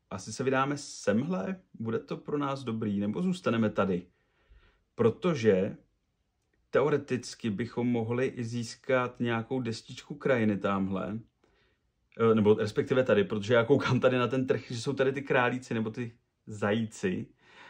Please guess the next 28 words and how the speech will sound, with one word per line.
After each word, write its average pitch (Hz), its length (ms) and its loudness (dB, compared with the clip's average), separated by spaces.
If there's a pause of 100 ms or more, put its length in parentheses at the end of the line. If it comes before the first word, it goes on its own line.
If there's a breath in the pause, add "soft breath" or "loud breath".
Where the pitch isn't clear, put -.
(220 loud breath)
ale 107 1120 2
to - 100 -10
nás 104 240 -4
asi - 180 -10
ještě 104 240 -8
furt 98 280 -6
bude 98 220 -4
stát 92 520 -4
dost 90 760 -4
a 90 80 -6
dost. - 520 -10 (600 soft breath)
No 135 100 4
nic, 135 480 0 (120)
eh, 95 380 0 (200)
dáme 127 280 2
si 151 140 -4
pohyb 151 220 2
dva. 98 380 2 (640 soft breath)
Základní 147 640 6
akce 127 480 2 (1080)
bude 143 200 6
lov. 127 460 4 (1800 soft breath)
A 107 280 4
teďka, 104 640 2
mezi 127 180 0
tím, 143 140 -2
než 151 120 4
budeme 139 460 4